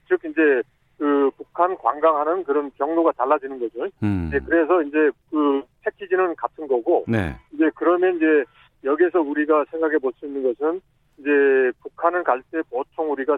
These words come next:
Speaker 1: 중국에서 비자를 받고 들어가는데
Speaker 2: 네.
Speaker 1: 이제 지금까지는 우리가 그런 비자는 물론이고
Speaker 2: 음.
Speaker 1: 그것과 관계없이 별도로 북한 측에서 신변 안전을 보장하는 초청장이 있어야만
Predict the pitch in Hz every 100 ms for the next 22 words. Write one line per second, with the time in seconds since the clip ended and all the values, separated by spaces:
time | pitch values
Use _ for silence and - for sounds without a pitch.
0 | - 135 143 143 123 139 _ - 165 151
1 | 117 - - 135 123 131 127 113 139 117
2 | 107 131 107 101 85 104 180 - 147 139
3 | _ 139 170 180 160 - 156 165 143 131
4 | 143 151 - 139 165 156 _ _ - 156
5 | 151 147 147 143 139 135 135 151 - -
6 | 156 180 196 349 - 147 160 156 120 139
7 | 147 - _ 110 90 71 - 165 165 170
8 | 127 139 143 156 131 120 - 170 190 -
9 | 123 131 156 160 170 - 131 - 156 156
10 | 156 147 - 143 139 151 202 226 _ _
11 | _ - 202 208 180 165 156 160 147 131
12 | 135 139 131 120 170 202 - 190 185 175
13 | 170 127 147 135 135 214